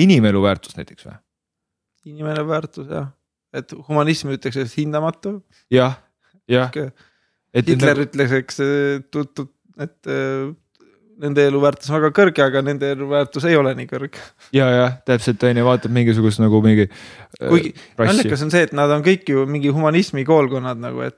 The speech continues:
Speaker 2: üks on
Speaker 1: Mhm.
Speaker 2: lihtsalt evolutsiooniteooria ja siis teised on nagu, noh, et evolutsioonipõhine humanism, eks ju, siis
Speaker 1: Mhm.
Speaker 2: teisel on see liberaalne, et kõik on võrdsed, eks ju, ja siis
Speaker 1: Mhm.
Speaker 2: et mis see kolmandat ma ei mäletagi. Kõik, aga ühesõnaga,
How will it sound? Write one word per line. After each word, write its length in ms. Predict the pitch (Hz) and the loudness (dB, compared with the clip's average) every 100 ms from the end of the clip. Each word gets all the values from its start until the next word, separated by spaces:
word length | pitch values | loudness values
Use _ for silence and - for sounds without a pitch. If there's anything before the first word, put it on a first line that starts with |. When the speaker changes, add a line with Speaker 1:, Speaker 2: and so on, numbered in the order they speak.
| - | -12
Speaker 2:
üks 160 | 143 | -6
on 60 | 110 | 0
Speaker 1:
Mhm. 80 | 143 | 0
Speaker 2:
lihtsalt 180 | 208 135 | 0 -2
evolutsiooniteooria 1080 | 135 139 208 208 180 165 156 147 143 139 139 | -4 -2 2 4 4 4 4 4 4 4 2
ja 40 | |
siis 220 | 127 127 | -2 -6
teised 260 | 139 135 131 | -4 -2 -2
on 160 | 127 127 | -4 -8
nagu, 320 | 127 123 - - - 135 127 | -10 -10 -10 -14 -12 -10 -6
noh, 100 | 139 | -4
et 80 | 131 | -2
evolutsioonipõhine 1120 | 135 143 147 202 180 170 175 165 156 151 151 | -2 -2 4 4 6 4 4 4 2 4 4
humanism, 520 | 156 151 151 156 139 135 | 2 2 0 -2 -6 -10
eks 160 | - - | -10 -6
ju, 80 | 135 | 4
siis 240 | 151 226 | 6 4
Speaker 1:
Mhm. 40 | - _ _ _ | 0 _ _ _
Speaker 2:
teisel 220 | 151 135 127 | -2 -2 -4
on 60 | |
see 100 | 123 | -4
liberaalne, 480 | 131 139 165 175 147 | -2 2 2 2 -2
et 140 | 143 - | -4 -2
kõik 220 | 160 160 | -2 0
on 80 | 143 | 2
võrdsed, 400 | 156 139 135 131 | 2 2 -4 -4
eks 200 | 135 - | -4 -6
ju, 60 | 131 | -6
ja 200 | 131 143 | -6 -2
siis 160 | 135 | 4
Speaker 1:
Mhm. 140 | 147 220 _ _ _ _ _ _ _ _ _ _ | 4 4 _ _ _ _ _ _ _ _ _ _
Speaker 2:
et 120 | 143 135 | -20 -16
mis 100 | 127 | -14
see 100 | 151 156 - | -14 -16 -6
kolmandat 400 | 147 131 127 - | -4 -4 -8 -12
ma 60 | 139 | -8
ei 40 | |
mäletagi. 380 | 120 - - - _ _ _ _ _ _ _ _ _ - | -8 -10 -14 -16 _ _ _ _ _ _ _ _ _ -18
Kõik, 160 | 156 - - - - _ _ _ | -16 -16 -18 -20 -20 _ _ _
aga 140 | 147 139 | -4 -2
ühesõnaga, 420 | 147 131 127 - | 0 -2 -4 -8